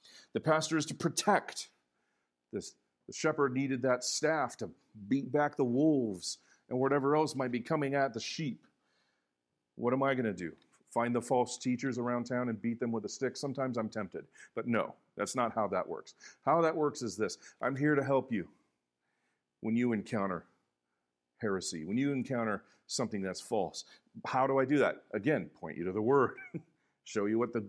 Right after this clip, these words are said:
Word of God actually says. Here's how to understand what the Bible says about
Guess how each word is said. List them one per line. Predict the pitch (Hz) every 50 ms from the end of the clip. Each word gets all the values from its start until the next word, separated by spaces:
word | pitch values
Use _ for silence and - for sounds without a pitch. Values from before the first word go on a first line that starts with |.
| 95 - -
Word | 107 107 107 110
of | 113 110
God | 113 113 113 110 -
actually | 92 92 - - - 107 113 120 113
says. | 117 - 156 151 117 85 - - - - _ _ _ _ _
Here's | - 113 117 120 113
how | 120 113 113
to | 117
understand | 117 123 117 113 - 131 123
what | 123 117
the | 117 104
Bible | 87 95 101 104 110 110
says | - - 135 131 131 127 -
about | - 92 - 92 98 -